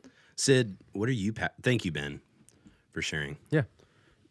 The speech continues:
Speaker 2: Sid,
Speaker 1: Mm-hmm.
Speaker 2: what, what are you passionate about? You, you are passionate about kids. We've heard that.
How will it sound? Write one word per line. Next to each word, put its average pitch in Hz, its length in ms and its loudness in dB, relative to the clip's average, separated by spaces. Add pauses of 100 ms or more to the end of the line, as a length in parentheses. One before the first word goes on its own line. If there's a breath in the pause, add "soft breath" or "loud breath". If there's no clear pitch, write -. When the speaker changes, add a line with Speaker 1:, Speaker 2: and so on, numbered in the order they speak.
(160)
Speaker 2:
Sid, 127 280 4
Speaker 1:
Mm-hmm. 104 80 8
Speaker 2:
what, 156 200 6
what 139 160 6
are 180 40 12
you 117 260 4
passionate 90 480 0
about? 78 300 -4
You, 85 280 -6
you 87 520 -4
are 85 120 -4
passionate 101 380 0
about 113 100 -2
kids. 95 440 -2
We've 85 160 -4
heard 90 200 -4
that. 80 260 -4